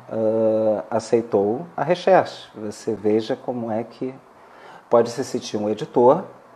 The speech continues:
que negou, ah, que, que não aceitou a recherche na, na sua editora. E o mais curioso é que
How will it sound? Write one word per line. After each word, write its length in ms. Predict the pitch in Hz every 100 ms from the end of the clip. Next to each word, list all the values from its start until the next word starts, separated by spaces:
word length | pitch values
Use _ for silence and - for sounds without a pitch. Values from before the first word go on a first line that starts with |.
| - - - - - - -
que 140 | -
negou, 480 | 117 143 117 110 139 -
ah, 680 | - 107 107 104 98 90 95 95 - - - -
que, 760 | - 101 101 101 101 101 98 101
que 100 | -
não 160 | 110 117
aceitou 320 | 123 117 110
a 40 |
recherche 500 | 110 113 110 104 -
na, 480 | 113 107 110 107 107 107
na 140 | 110
sua 200 | 107 113
editora. 560 | 107 110 117 110 120 175 - - - - - - - - - -
E 140 | - 165
o 60 |
mais 280 | 165 170 202
curioso 580 | - 202 175 143 147 151
é 80 | 160
que 440 | 160 - 147 107